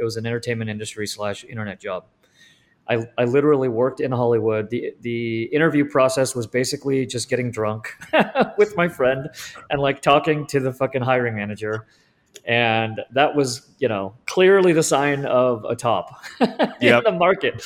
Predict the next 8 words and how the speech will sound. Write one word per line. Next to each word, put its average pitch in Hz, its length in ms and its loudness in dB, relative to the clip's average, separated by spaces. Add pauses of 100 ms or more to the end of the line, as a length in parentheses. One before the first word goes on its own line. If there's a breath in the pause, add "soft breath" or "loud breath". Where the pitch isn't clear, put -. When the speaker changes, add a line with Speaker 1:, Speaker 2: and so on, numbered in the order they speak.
(100)
Speaker 2:
Yep. 110 360 -2
Speaker 1:
And 151 200 2
when 160 120 4
I 156 80 4
got 160 260 6
shit - 260 0
canned, 123 460 -2 (380)
um, 120 600 0